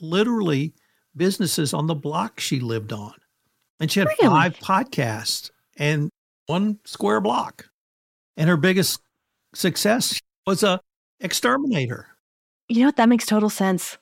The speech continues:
Speaker 1: Yeah.
Speaker 2: Yeah.
Speaker 1: Yeah.
Speaker 2: New York City exterminator. I see it.
Speaker 1: I learned from our friend Jeannie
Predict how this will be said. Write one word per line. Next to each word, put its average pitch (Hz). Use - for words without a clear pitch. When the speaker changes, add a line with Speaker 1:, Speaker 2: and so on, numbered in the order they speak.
Speaker 1:
Yeah. 247
Speaker 2:
Yeah. 185
Speaker 1:
Yeah. 202
Speaker 2:
New 202
York 214
City 226
exterminator. 208
I 226
see 175
it. 175
Speaker 1:
I 185
learned 180
from 151
our 147
friend 147
Jeannie 135